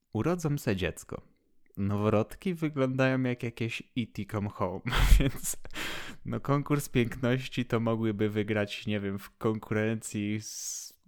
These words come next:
moszną latem, ziemniakiem słodkim i stopami Cejrowskiego. No,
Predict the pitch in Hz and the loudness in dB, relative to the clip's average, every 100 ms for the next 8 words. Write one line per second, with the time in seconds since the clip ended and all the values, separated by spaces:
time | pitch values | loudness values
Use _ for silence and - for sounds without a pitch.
0 | - 113 104 113 117 - 104 104 101 113 | -12 -8 0 2 2 0 0 2 2 0
1 | - 110 110 107 - _ - - - 98 | 0 -2 -2 -6 -10 _ -16 -14 -4 -2
2 | 98 98 - 101 104 110 101 - - 101 | 0 -2 -2 -4 -4 0 0 -2 -6 -2
3 | 98 98 98 - - 87 95 95 95 95 | -2 -2 -4 -6 -10 -4 -2 0 -4 -6
4 | 92 95 - - 87 90 87 101 107 | -6 -6 -10 -8 -6 -4 -4 -4 -4